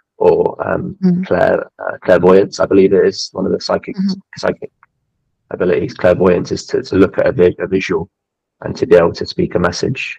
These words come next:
Speaker 1: um, or to maybe
Speaker 2: Mm.
Speaker 1: receive it from, from elsewhere.
Speaker 2: Mm.
Speaker 1: Um, you know, using these,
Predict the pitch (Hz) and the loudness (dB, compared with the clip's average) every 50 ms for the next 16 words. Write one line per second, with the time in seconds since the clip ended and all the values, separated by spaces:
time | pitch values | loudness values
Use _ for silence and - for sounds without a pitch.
0 | _ _ - 98 92 90 87 87 90 85 - _ - - 92 - - 95 92 85 | _ _ -4 -2 -2 0 -2 -2 -6 -8 -10 _ -6 -6 -6 -4 -4 -2 0 2
1 | 80 - - - 87 90 - 92 90 - - - - _ 90 92 - - 92 92 | 4 4 4 4 2 2 0 0 0 0 0 -4 -6 _ -20 -20 -8 -6 -2 2
2 | 90 92 92 - - - 90 92 95 - _ _ _ _ _ _ _ _ _ _ | 2 2 2 0 -4 -6 -6 -6 -6 -8 _ _ _ _ _ _ _ _ _ _
3 | _ - 208 202 95 87 87 87 90 90 _ _ _ _ _ _ _ _ _ _ | _ -4 0 0 0 0 0 -2 -6 -8 _ _ _ _ _ _ _ _ _ _
4 | _ _ _ _ _ _ _ _ _ _ _ _ _ _ _ _ _ _ _ _ | _ _ _ _ _ _ _ _ _ _ _ _ _ _ _ _ _ _ _ _
5 | - 92 90 87 95 95 95 98 95 90 90 87 - - - - - - | -12 -10 -6 -2 0 0 2 2 2 2 4 2 0 -2 -4 -12 -16 -18